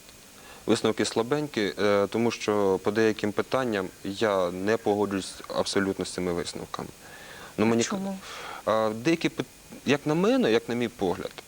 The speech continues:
Speaker 1: е, я, на жаль, не маю доступу до самої монографії, виданої цією урядовою комісією. Ну, навіть в Києві її вже немає.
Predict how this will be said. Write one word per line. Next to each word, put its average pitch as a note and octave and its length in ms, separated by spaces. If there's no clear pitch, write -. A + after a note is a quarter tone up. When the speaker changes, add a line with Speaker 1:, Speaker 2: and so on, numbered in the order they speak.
Speaker 1:
е, F#2+ 300
я, A#2 120
на C3 140
жаль, B2+ 220
не A2 580
маю A2 360
доступу G#2 440
до G2 140
самої A2 320
монографії, A#2 600
виданої G2+ 440
цією F#2+ 460
урядовою F#2+ 340
комісією. F#2 520
Ну, B2+ 100
навіть A#2+ 240
в - 40
Києві E2+ 340
її F#2 180
вже F2+ 280
немає. - 360